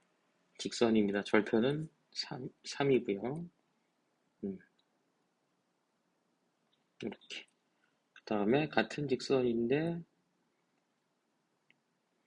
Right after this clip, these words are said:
이번에는 절대값이 십오입니다. 그래서 뭐 이 정도로 하죠, 그냥. 음, 그래서 이게 십오. 그럼 요 부분 넓이를 구하래요.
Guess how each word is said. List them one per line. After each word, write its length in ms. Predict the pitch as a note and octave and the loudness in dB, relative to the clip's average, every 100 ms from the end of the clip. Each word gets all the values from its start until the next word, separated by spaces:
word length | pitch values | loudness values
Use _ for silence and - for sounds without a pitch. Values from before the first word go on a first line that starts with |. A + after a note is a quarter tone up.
| _ _ _ _ - | _ _ _ _ -6
이번에는 800 | A2+ A2 A2 A2 C3+ D#3+ D#3 D#3 _ _ - | -4 -2 0 0 0 -2 -6 -12 _ _ -10
절대값이 600 | - G2+ - G2+ - - | -4 -2 -2 -4 -10 -10
십오입니다. 580 | - C3 G#2 G#2 - | 0 2 2 0 -8
그래서 220 | - G#2+ A2 | -14 -6 -2
뭐 160 | G#2+ | 0
이 40 | G#2+ | 2
정도로 280 | B2+ A#2 A2+ | 2 2 2
하죠, 180 | A#2+ | 0
그냥. 260 | A2+ A2 B2 _ _ _ _ _ _ _ _ _ _ _ _ A2+ | 0 0 -4 _ _ _ _ _ _ _ _ _ _ _ _ -6
음, 180 | F#2+ - - | -6 -8 -18
그래서 240 | - G#2 | -18 -14
이게 180 | G2+ F#2+ | -16 -14
십오. 400 | - - A2 F#2 _ _ _ _ _ _ _ _ _ _ _ _ _ _ - _ _ _ | -6 -4 -4 -8 _ _ _ _ _ _ _ _ _ _ _ _ _ _ -20 _ _ _
그럼 260 | - G#2 G#2 | -8 -4 2
요 100 | A#2 | 4
부분 240 | A#2+ A#2 | 4 4
넓이를 280 | G#2+ G2 G2 | 4 4 0
구하래요. 320 | - - - | -4 -14 -18